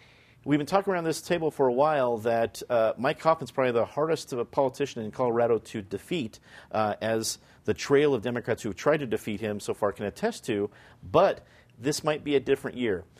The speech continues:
From what you've seen from the campaign and their first televised debate, what do you think?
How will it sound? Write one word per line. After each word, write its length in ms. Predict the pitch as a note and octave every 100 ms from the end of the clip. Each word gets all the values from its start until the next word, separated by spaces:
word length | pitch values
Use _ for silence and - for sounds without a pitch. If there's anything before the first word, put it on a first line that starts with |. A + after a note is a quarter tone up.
| - -
From 160 | C3
what 140 | C#3 G3+
you've 140 | G#3+
seen 120 | F#3+
from 120 | E3+ C#3+
the 100 | -
campaign 540 | D3 C3+ D3+ C#3+ C3+ -
and 240 | F#3 A#3+
their 80 | G3+
first 320 | - E3+ -
televised 340 | F3 D#3 C#3+ -
debate, 260 | C3 C3+
what 120 | C3
do 40 | C3+
you 120 | F3+
think? 320 | G2+ D2 -